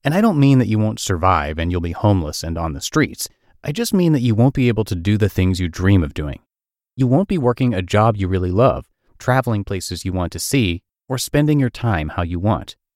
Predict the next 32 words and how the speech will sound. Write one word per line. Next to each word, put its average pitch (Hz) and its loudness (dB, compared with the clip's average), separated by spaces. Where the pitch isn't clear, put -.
If 120 -6
you 131 4
don't 190 4
believe 175 2
me, 85 -2
look 160 0
at 147 -4
these 135 -2
people. 73 -6
There's 147 0
an 165 2
article 165 2
linked 123 0
in 107 2
this 95 0
post 82 -2
with 101 -6
ten 151 -2
stories 92 -2
of 82 -6
people 95 0
winning 120 4
the 123 4
lottery 101 2
and 98 0
going 107 4
broke 107 2
within 98 0
just - -4
a 127 0
few 120 0
years. 110 -2